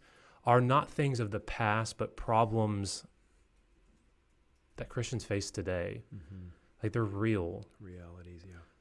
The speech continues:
Speaker 1: We couldn't hide from it. They were right there on our screens.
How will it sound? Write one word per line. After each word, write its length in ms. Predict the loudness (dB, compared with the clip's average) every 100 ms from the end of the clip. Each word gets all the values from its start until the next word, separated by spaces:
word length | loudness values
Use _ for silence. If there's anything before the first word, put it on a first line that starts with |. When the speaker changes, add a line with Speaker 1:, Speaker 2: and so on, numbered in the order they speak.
| _
Speaker 1:
We 120 | 0
couldn't 320 | 2 2 0 0
hide 300 | 2 2 2
from 240 | -2 0
it. 220 | -2 -2
They 100 | 0
were 100 | 2
right 300 | 4 4 2
there 180 | 0 0
on 100 | 0
our 120 | -4
screens. 800 | -8 -8 -6 -6 -6 -10 -14 -16